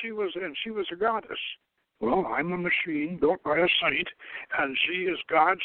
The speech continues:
natural regent upon this planet. And for a new generation of wiser men and women, you will be the awakener. I think creating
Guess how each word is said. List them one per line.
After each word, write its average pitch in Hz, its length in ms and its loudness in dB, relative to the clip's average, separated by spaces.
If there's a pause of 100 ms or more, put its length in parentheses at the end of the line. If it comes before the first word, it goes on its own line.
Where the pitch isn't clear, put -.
natural 160 440 0
regent 170 400 0
upon 147 300 -2
this 160 220 2
planet. 226 340 4 (840)
And 233 480 6
for 175 180 0
a 170 40 -6
new 247 200 6
generation 214 840 -4
of 139 200 -10
wiser 220 580 -2
men 196 420 -6
and 156 180 -12
women, 175 360 -10
you 196 160 -6
will 170 180 -6
be 160 160 -6
the 175 160 -10
awakener. 208 580 -8 (420)
I 147 120 -8
think - 240 -8
creating 156 520 2